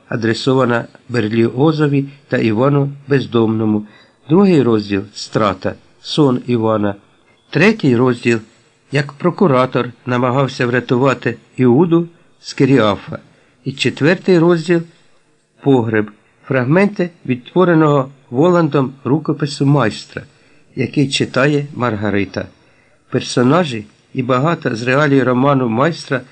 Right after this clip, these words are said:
проникають до основного роману. В Іванових видіннях виникає Єршолаїм. Левій Матвій просить про майстра Воланда. Майстер, Маргарита і Воланд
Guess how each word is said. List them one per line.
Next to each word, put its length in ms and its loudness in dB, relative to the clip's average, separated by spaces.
проникають 720 0
до 80 0
основного 580 0
роману. 520 -4
В 140 -6
Іванових 560 2
видіннях 640 0
виникає 680 2
Єршолаїм. 800 0
Левій 540 0
Матвій 580 -2
просить 420 -2
про 140 0
майстра 540 0
Воланда. 600 0
Майстер, 540 -2
Маргарита 640 -2
і 140 0
Воланд 400 2